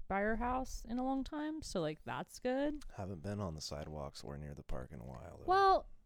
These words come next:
Speaker 1: but I mean, like, last year I found one and I was like, "Ooh, savory." Um, but I haven't seen one
Speaker 2: Savory.
Speaker 1: <laughs> since.
Speaker 2: Unsavory, I think you mean.
Speaker 1: Yeah, someone took it. Probably not a street sweeper,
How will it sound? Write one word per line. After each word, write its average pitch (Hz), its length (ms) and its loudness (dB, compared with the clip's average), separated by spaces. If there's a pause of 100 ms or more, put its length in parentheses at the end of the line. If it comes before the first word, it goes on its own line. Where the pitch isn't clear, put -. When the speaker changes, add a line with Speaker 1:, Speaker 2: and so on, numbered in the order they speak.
(280)
Speaker 1:
but 262 220 6
I 254 100 10
mean, 247 220 6
like, 208 160 4
last 170 420 4
year 151 400 -2
I 135 140 2
found 123 340 -4
one 123 260 -4
and 131 80 -4
I 117 80 0
was - 160 -4
like, 113 140 -4 (120)
"Ooh, 180 280 4
savory." 95 600 -2
Um, 160 580 6
but 185 100 8
I 180 40 12
haven't 226 240 12
seen 220 300 12
one 202 120 12
Speaker 2:
Savory. - 360 8
Speaker 1:
<laughs> 180 100 0 (200)
since. - 260 -4 (100)
Speaker 2:
Unsavory, 82 880 4
I 90 60 0
think 87 320 2
you 85 100 -4
mean. 85 340 -2 (180)
Speaker 1:
Yeah, 190 300 0
someone 208 480 8
took 160 240 2
it. 185 220 4
Probably 165 600 -2 (1200)
not 156 180 4
a 196 60 10
street 262 260 6
sweeper, 196 460 6